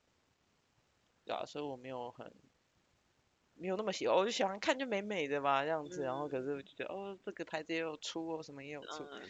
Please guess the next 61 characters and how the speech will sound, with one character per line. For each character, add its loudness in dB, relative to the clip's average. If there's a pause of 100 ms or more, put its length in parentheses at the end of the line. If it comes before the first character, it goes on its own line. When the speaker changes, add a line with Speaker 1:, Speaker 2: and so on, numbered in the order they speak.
(140)
Speaker 2:
对。 -10
Speaker 1:
就 -8
大 -2
概 0
看 -8
一 -10
看， -10
然 -6
后 -6
看 -12
看 -6
别 -2
人 -8
开 -6
箱。 -6 (240)
Speaker 2:
对。 -6 (160)
Speaker 1:
可 -8
是 0
我 0
自 -10
己 -10
是 -8
Speaker 2:
要 4
当 4
理 -4
性 -4
的 -2
消 0
费 -2
者。 -12 (1400)
Speaker 1:
哦， 8
我 10
要 10
说 12
要 10
当 8
Speaker 2:
这 2
个 4
部 -
分 2
比 2
较 6
理 -
性。 -
Speaker 1:
抠 10
抠 8
的 6
消 4
费 8
者。 -4
Speaker 2:
这 6
个 6
部 4
分 10
很 4
理 -2
性， 2
别 10
的 12
地 8
方， 12